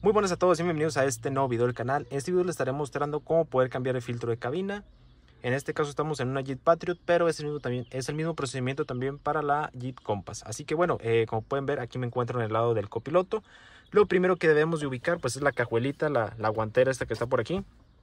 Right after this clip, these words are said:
ya que el fil-, el filtro se encuentra en la parte de atrás. Eh, lo que vamos a hacer, vamos a abrirla, ese primer paso es abrirla.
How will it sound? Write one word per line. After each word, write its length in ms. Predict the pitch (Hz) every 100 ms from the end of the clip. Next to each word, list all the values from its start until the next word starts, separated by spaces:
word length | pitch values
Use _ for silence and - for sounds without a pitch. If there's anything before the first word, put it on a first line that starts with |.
| _ _ _ _ -
ya 120 | 120
que 120 | 120
el 60 | 127
fil-, 200 | 117 131 -
el 160 | 117
filtro 260 | 147 156 151
se 80 | 117
encuentra 220 | 113 120
en 60 |
la 60 | 104
parte 280 | 95 98 104
de 80 | 104
atrás. 280 | 143 151 - - - - -
Eh, 180 | 135 139
lo 100 | 147
que 80 |
vamos 200 | 170 185
a 20 | 139
hacer, 220 | 151 160
vamos 260 | 143 151
a 40 | 123
abrirla, 280 | 127 147 156
ese 140 | 139
primer 240 | 127 123
paso 240 | 120 131 127
es 80 | 117
abrirla. 440 | 120 160 180